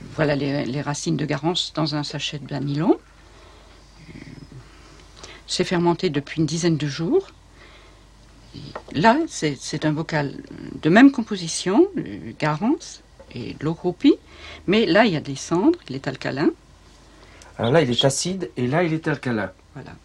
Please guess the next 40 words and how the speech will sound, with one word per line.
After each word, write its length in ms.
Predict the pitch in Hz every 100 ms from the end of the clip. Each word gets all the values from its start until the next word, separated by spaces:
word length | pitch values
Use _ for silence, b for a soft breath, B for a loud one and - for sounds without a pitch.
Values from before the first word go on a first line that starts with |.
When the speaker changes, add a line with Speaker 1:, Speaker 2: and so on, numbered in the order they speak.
| - -
Speaker 2:
Et 40 |
c'est 100 | -
dans 120 | 127 123
l'équilibre 380 | 127 139 143
des 120 | 117 113
deux 160 | 160
que 100 | 160
vous 220 | 123 117
obtenez 340 | 120 - 117 147
une 100 | 117
bonne 320 | 120 113 110 - _ _
teinture. 420 | 214 - - 90 - -
Speaker 1:
On 160 | - 180
passera 360 | 202 - 185
la 140 | 160 160
laine 300 | 196 170 147
de 100 | 165
l'un 260 | 185 160
à 80 | 147
l'autre, 320 | 165 311 - 170
mais 100 | 180
d'abord, 380 | 175 175 285 269
il 60 |
faut, 240 | - 175 160 - B B B - -
euh, 40 | - - - 127 - - - - - - B B B B B -
que 80 |
la 120 | 165 170
laine 240 | 160 143 -
ait 100 | 185
pris 380 | - - 208 - -
l'acidité 600 | 156 156 - 160 147 254
pendant 180 | 277 214
un 80 | 196
certain 320 | - - 127
temps. 240 | - - - - -
Speaker 2:
Panoramique. 840 | 110 104 92 - 117 156 - - 214 233 - - - - - - - B B B B B B B - -
Vous 180 | 131 156
êtes 100 | 175
comme 160 | 156
moi 280 | 170 170 131